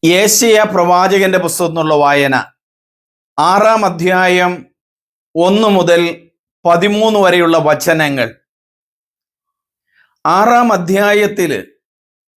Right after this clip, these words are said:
യേശയ്യാ പ്രവാചകനുണ്ടാകുന്ന ഒരു ദർശനമാണ്. കർത്താവ്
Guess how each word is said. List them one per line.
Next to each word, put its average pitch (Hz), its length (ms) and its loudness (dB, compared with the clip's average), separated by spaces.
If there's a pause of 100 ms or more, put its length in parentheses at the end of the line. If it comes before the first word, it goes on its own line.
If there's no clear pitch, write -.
യേശയ്യാ 202 580 0
പ്രവാചകനുണ്ടാകുന്ന 185 1300 0
ഒരു 175 240 0 (120)
ദർശനമാണ്. 170 840 -2 (1600)
കർത്താവ് 233 520 2